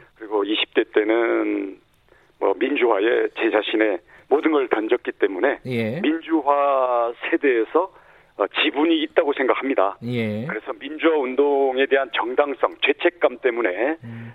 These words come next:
Speaker 1: 에, 사실은 이 보수 진영에서 내세우는 많은 그 인물들이, 에, 우리 국민들 전체의 세대적인
Speaker 2: 음.
Speaker 1: 감성에서는, 어, 크게 봐서는 판판이 나가 떨어지고 있는데요.
Speaker 2: 네.
Speaker 1: 다음 대선,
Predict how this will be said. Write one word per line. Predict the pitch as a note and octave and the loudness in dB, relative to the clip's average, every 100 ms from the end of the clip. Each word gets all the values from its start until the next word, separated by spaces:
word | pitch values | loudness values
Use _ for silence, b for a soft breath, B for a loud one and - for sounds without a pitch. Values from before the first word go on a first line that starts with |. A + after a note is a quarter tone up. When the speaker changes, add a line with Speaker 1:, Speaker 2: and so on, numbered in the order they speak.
| - | -4
Speaker 1:
에, | G2+ G#2 F#2+ | 0 2 0
사실은 | - - A2+ A2+ | -4 -6 -2 -2
이 | |
보수 | - G#2+ - | 0 -2 -4
진영에서 | A2 A#2 A2+ G2+ A2+ | -2 2 2 0 0
내세우는 | G2+ G#2+ A2 G#2+ B2+ C#3+ - B B B | 0 2 0 2 0 -2 -6 B B B
많은 | - - A#2 B2 A#2 G#2 G2 | -6 -2 0 0 -2 -4 -6
그 | - G#2+ | -2 -2
인물들이, | G#2+ A2+ A2+ G#2+ G2 B2 C#3 C#3+ b b b F2+ | -2 -2 0 2 2 2 -2 -4 b b b -4
에, | F#2 | -4
우리 | F2 G#2 | -2 -6
국민들 | - G#2+ A#2 A2 G#2+ G2 - | -6 -4 -4 0 2 2 -2
전체의 | G#2 G2+ G2+ - | -8 -4 -4 -2
세대적인 | D#3+ D#3+ - B2 | -2 0 0 -2
Speaker 2:
음. | |
Speaker 1:
감성에서는, | - C3+ B2 G#2 A#2 A2 F#4+ - b b - | -2 -2 0 0 -2 -2 -4 -6 b b -10
어, | D#2 - - - b b - | -6 -4 -6 -12 b b -6
크게 | - - | -2 0
봐서는 | - A2 A#2+ - | 0 0 -2 -2
판판이 | - - - C#3 G2+ | -2 -2 -2 0 0
나가 | F2+ A#2 | 0 2
떨어지고 | D3 E3+ D#3 A#2 | 2 2 0 -2
있는데요. | F#2+ E2 F2+ C3 - | -4 -2 0 0 -2
Speaker 2:
네. | B2 A#2+ A#2+ A3 _ | -4 -2 -2 -6 _
Speaker 1:
다음 | - B2+ D3+ D#3+ D#3 C#3+ B2+ A2 - | -2 0 2 2 2 0 -2 -6 -4
대선, | A2+ A#2 A2+ | -2 2 0